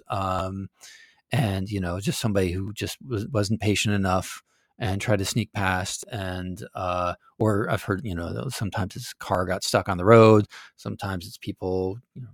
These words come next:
trying to commit, commit suicide, things like that, uh, you know, horrible things. Um, and then the person in the vehicle, uh,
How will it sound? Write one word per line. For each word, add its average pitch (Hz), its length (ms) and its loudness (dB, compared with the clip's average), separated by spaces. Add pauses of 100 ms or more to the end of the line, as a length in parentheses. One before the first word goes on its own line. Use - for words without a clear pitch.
(140)
trying - 180 -10
to 117 60 -12
commit, - 380 -14
commit 104 220 -4
suicide, 131 540 6
things 123 180 2
like 107 180 2
that, 110 520 2
uh, 104 340 -8
you - 140 -8
know, 107 180 -8
horrible 104 260 -4
things. 98 380 -6 (460)
Um, 107 640 2 (600)
and 117 320 0
then 113 280 -2
the 107 160 -4
person 113 340 2
in 110 220 2
the 95 80 0
vehicle, 92 540 4 (120)
uh, 92 360 -2